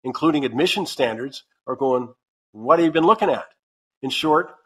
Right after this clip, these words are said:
we've been seeing a complete repudiation of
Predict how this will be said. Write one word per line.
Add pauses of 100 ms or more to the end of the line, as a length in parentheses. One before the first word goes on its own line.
(720)
we've
been
seeing
a
complete
repudiation
of